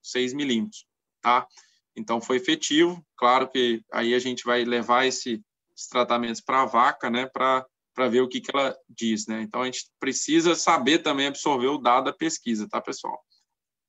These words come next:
É, depois aí eu vou falar no, no último experimento. E aí, sim, processou bem, né? Com a automotriz, todas tiveram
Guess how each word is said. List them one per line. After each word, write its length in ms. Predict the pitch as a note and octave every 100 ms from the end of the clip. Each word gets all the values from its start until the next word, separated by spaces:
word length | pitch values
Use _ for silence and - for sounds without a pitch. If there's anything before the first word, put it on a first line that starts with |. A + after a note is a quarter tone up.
| _
É, 80 | A#2 A2 G#2+ G#2+ G#2+ -
depois 380 | G#2 - A#2
aí 100 | A#2+
eu 80 | A#2
vou 140 | A#2+ B2
falar 240 | B2+ B2
no, 240 | B2+ A#2+ -
no 80 | A#2+
último 300 | A#2 - B2
experimento. 540 | - B2+ C3 A2+ A2 _ _ _ _ _ _ _ _ _ _
E 460 | C3+ B2+ C3+ C3+ C3+
aí, 360 | D3+ E3+ E3 F#3+
sim, 400 | - D3+ A2 - _ _
processou 560 | C#3+ D3 D#3+ C3+ D#3 C3+
bem, 400 | B2+ C#3+ F#3+ F#3+ _ _
né? 280 | - C3+ D#3 _ _ _ -
Com 80 | B2
a 40 |
automotriz, 640 | C3+ C3+ C3+ A2 B2+ C3 -
todas 320 | C#3 C#3 C3
tiveram 520 | - A#2+ B2 B2 A2+